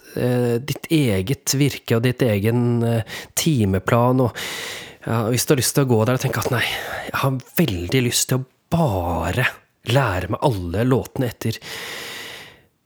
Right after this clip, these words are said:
etter, eh, Hauk Buen, da. Riktig, ingenting annet. Du er ikke interessert i f-, noe f-, setsalstull eller noe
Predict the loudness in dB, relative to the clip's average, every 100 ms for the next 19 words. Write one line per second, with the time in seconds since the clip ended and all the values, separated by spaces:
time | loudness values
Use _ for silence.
0 | _ _ _ -4 -4 -2 0 2 0 2
1 | 2 2 2 2 0 0 2 2 2 0
2 | -2 -8 -16 -20 -20 -20 _ -16 -16 _
3 | _ _ -20 _ _ _ _ -4 -4 0
4 | 0 2 2 0 0 -8 -4 -4 0 0
5 | 2 0 2 0 -2 0 2 2 0 -2
6 | -6 -6 -2 0 -2 -6 -6 -2 0 0
7 | -2 0 0 0 0 -2 -2 -2 0 2
8 | 4 4 2 2 2 0